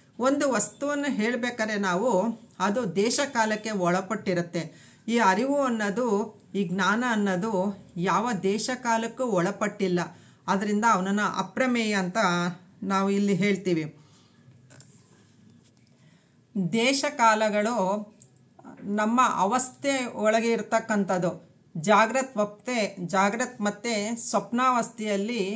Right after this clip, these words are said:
ಈ ದೇಶ ಕಾಲಗಳು ಇರುತ್ತೆ. ಜಾಗೃತವಾದ ಮೇಲೆ ನಾನು ಇಂಥ ದೇಶದಲ್ಲಿದ್ದೀನಿ, ಇಂಥ ಕಾಲದಲ್ಲಿ, ಈ ವಸ್ತುಗಳೆಲ್ಲ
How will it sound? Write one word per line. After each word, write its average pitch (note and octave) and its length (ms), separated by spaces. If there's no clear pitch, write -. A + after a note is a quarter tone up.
ಈ G#3 420
ದೇಶ A3+ 300
ಕಾಲಗಳು F3+ 840
ಇರುತ್ತೆ. G3+ 520
ಜಾಗೃತವಾದ F#3+ 1000
ಮೇಲೆ A#3 720
ನಾನು F#3+ 280
ಇಂಥ F#3+ 240
ದೇಶದಲ್ಲಿದ್ದೀನಿ, F3 1040
ಇಂಥ E3+ 180
ಕಾಲದಲ್ಲಿ, F3+ 840
ಈ A3+ 120
ವಸ್ತುಗಳೆಲ್ಲ A#3+ 640